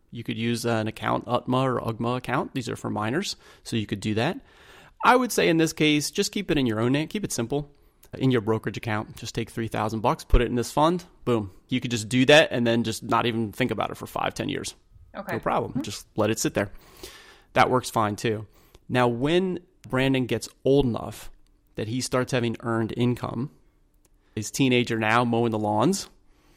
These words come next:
Speaker 1: or getting a job making pizzas down at the general store, then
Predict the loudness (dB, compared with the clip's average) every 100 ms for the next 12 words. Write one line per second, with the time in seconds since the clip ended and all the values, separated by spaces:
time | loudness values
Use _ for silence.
0 | _ _ -12 -4 0 2 0 0 0 -2
1 | -2 -4 -2 -2 -2 -2 -4 -4 -6 -4
2 | -6 -4 -2 0 0 -2 -2 -2 0 -2
3 | 2 2 2 -2 -20 _ _ _ _ _
4 | _ _ 2 4 6 6 4